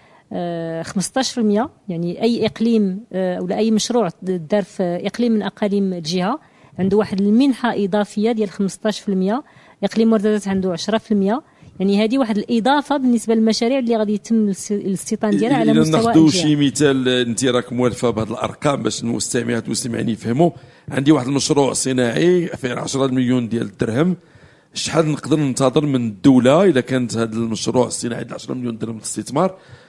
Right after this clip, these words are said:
Speaker 2: في وحدة من، واحد من الأقاليم؟ شحال الدولة غتقدر تجيب لي
Speaker 1: إلا
Speaker 2: المساعدة؟
Speaker 1: خدينا الإقليم ديال تينغير مثلا، فمشروع يعني اللي كيحقق جميع الشروط،
Speaker 2: أييه.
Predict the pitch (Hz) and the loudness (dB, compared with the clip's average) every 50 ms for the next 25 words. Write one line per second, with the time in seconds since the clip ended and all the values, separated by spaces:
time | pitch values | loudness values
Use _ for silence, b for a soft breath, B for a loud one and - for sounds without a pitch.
0 | b b - 262 185 156 151 151 147 113 123 160 185 185 180 175 165 156 147 147 | b b -16 -14 -12 -4 -4 -4 -2 0 2 2 2 4 2 2 2 0 0 2
1 | 151 156 135 175 165 170 165 156 - - 143 139 - 151 135 117 117 104 92 87 | 2 2 2 0 0 0 0 0 0 -2 -4 -2 2 0 2 2 2 -2 -2 -4
2 | - 107 139 165 156 143 123 113 131 143 143 156 151 139 - - - 147 127 117 | -6 -2 0 0 0 -2 -2 2 2 2 2 2 -2 -2 -8 -4 -4 -4 -4 -4
3 | 117 127 127 135 139 131 127 135 - 262 254 - - - 262 269 277 269 226 - | -8 -4 -2 -2 0 0 0 2 2 2 0 0 0 0 0 0 -2 -2 -2 -2
4 | 254 240 - - 254 254 247 233 220 190 226 226 202 - - 226 214 208 190 202 | -4 -4 -2 -2 0 2 2 2 2 2 2 0 0 0 0 0 2 2 2 2
5 | 208 202 202 202 202 - - 202 202 220 294 339 349 311 262 - - - 226 220 | 2 4 2 2 0 0 0 0 2 2 2 2 2 0 -2 -4 -2 0 2 2
6 | 208 202 196 - - 196 196 208 - - - 214 233 240 214 180 180 175 180 190 | 2 2 0 0 0 2 2 2 2 0 0 2 4 4 4 2 2 2 2 0
7 | 196 196 202 - - 220 196 - - - - - - 185 185 196 208 226 240 226 | 0 0 -2 -2 -2 -2 -2 -2 -8 -14 -16 -8 -4 -2 0 2 4 4 2 2
8 | 196 - - - - 208 196 214 254 339 - - - 110 104 104 127 165 180 165 | 2 0 -2 -2 0 0 4 4 4 4 4 2 -2 0 2 4 4 4 4 4